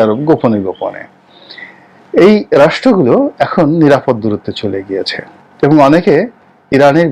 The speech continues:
বিষয়ে, আহ, মুখ খুলতে বাধ্য হয়েছে, মানে ইরানের পক্ষে কথা বলতে বাধ্য হয়েছে, হামাসের পক্ষে কথা বলতে বাধ্য হচ্ছে, যেটি ইতিপূর্বে তারা প্যালেস্টাইন জনগণের পক্ষে কথা বলতো, কিন্তু হামাসের পক্ষে কথা বলতো না। কিন্তু এটি এখন আরব বিশ্বে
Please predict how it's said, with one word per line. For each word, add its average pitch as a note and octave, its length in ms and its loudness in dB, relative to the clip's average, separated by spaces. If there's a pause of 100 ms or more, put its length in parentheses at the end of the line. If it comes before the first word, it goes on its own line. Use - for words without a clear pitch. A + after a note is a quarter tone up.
বিষয়ে, C3 420 -2
আহ, - 1200 -4 (220)
মুখ D3+ 120 2 (100)
খুলতে D3+ 300 -2
বাধ্য B2 160 0 (120)
হয়েছে, D3 260 0 (100)
মানে F3+ 120 2 (220)
ইরানের B2+ 320 2
পক্ষে C3 180 -2 (100)
কথা B2 220 -4
বলতে C3 240 -2
বাধ্য C3 160 -2 (120)
হয়েছে, C#3 280 -8 (520)
হামাসের C#3 460 2
পক্ষে C#3+ 280 -2
কথা C3+ 220 -2
বলতে B2+ 160 -2 (100)
বাধ্য B2 180 -2 (120)
হচ্ছে, - 280 -8 (640)
যেটি D3 280 2 (240)
ইতিপূর্বে E3 420 2
তারা C3+ 120 2 (560)
প্যালেস্টাইন F#3 440 2 (100)
জনগণের C3 400 2
পক্ষে A#2 260 -4
কথা A2+ 220 -2
বলতো, A2 220 0
কিন্তু F#3 200 -2
হামাসের E3+ 460 0
পক্ষে A#2 240 -2
কথা G2+ 220 -4
বলতো G#2 160 -4 (100)
না। G#3 40 2 (300)
কিন্তু D3+ 140 0 (100)
এটি F#3 120 2 (120)
এখন - 220 -2
আরব B2 240 2
বিশ্বে B3 240 -2